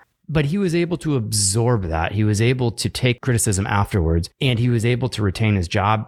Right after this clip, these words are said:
because he had tenure, because he had the respect of the league, the respect of the team, because he had a proven track record.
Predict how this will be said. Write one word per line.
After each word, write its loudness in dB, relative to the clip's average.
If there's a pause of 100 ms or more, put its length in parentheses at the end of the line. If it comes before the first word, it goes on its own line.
(100)
because 0
he 0
had 0
tenure, -2
because -2
he 2
had 0
the 2
respect 0
of 0
the -2
league, -2
the 2
respect 0
of -2
the 0
team, 0 (120)
because -2
he 2
had 2
a -4
proven 0
track 0
record. -2